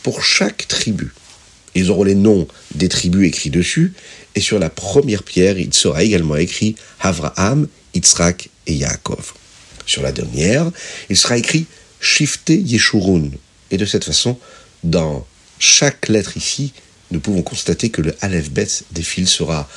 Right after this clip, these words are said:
écrit ici, le Aleph Bet, sur le Choshen. À l'intérieur du pli du Choshen se trouvera un morceau spécial de parchemin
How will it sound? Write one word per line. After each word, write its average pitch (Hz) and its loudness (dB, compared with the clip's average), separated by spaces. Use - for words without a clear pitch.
écrit 95 0
ici, 120 0
le 85 0
Aleph 73 -4
Bet, 110 4
sur - -2
le 87 4
Choshen. - -4
À 85 -2
l'intérieur 92 2
du 78 -6
pli - 4
du - -2
Choshen 101 0
se - -2
trouvera 90 -2
un 107 2
morceau 92 -2
spécial 98 0
de 82 -2
parchemin 82 -2